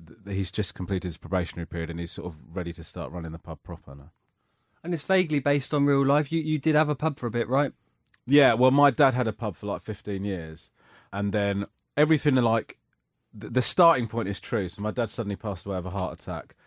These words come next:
Speaker 1: and we had this pub that we didn't want.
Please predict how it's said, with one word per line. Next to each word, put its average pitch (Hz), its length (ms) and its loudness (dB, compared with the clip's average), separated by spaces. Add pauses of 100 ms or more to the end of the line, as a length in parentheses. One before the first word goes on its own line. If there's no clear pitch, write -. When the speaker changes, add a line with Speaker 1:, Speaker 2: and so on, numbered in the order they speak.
(180)
Speaker 1:
and 98 120 -8
we 101 100 -4
had 95 120 -6
this 95 140 -8
pub 90 440 -4 (480)
that 95 160 -4
we 92 100 -6
didn't 87 240 -12
want. 85 320 -10